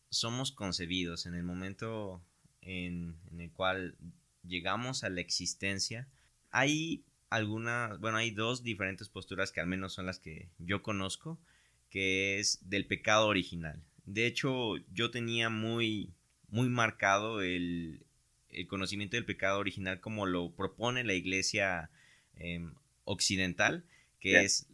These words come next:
Speaker 1: meramente agustiniana, hasta que precisamente me topé con un escrito tuyo y con algunas conclusiones que en mi cabeza daban vueltas y no sabía cómo conciliar, pero se me hacía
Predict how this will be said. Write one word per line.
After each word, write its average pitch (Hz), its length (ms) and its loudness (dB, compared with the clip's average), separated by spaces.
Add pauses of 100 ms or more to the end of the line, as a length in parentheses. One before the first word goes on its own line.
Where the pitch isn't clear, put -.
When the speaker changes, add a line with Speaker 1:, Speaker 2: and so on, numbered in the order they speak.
(160)
Speaker 1:
meramente 101 760 4
agustiniana, 135 680 -2
hasta - 440 2
que 120 100 0
precisamente 131 800 0
me 120 140 -2
topé 113 320 -2
con 117 200 -4
un 113 400 -6
escrito 110 520 -4
tuyo 147 340 2
y 135 160 2
con 104 220 -2
algunas 113 640 0 (240)
conclusiones 117 720 0
que 123 120 -2
en 110 100 0
mi 107 180 0
cabeza 113 440 2
daban 113 260 2
vueltas 113 400 0
y 117 60 0
no 117 160 0
sabía 117 360 0
cómo 127 320 -4
conciliar, 104 600 4
pero 117 180 0
se 101 140 -4
me 98 100 -2
hacía 107 560 2